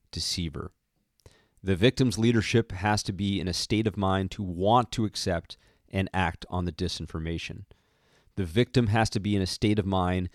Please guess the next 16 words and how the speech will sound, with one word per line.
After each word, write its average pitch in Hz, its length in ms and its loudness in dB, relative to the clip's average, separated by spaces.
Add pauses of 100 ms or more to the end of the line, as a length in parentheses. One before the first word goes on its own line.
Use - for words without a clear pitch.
(160)
in 98 200 -4
which 101 200 -2
he 101 140 0
is 90 80 0
so 143 380 2
confident 127 640 -2 (100)
of 87 120 -6
his 98 160 -2
own 107 160 2
intelligence 92 720 -4 (420)
that 101 140 2
he 95 100 4
is 87 220 -4
unwilling 123 480 4
to - 160 -4
entertain 104 420 -2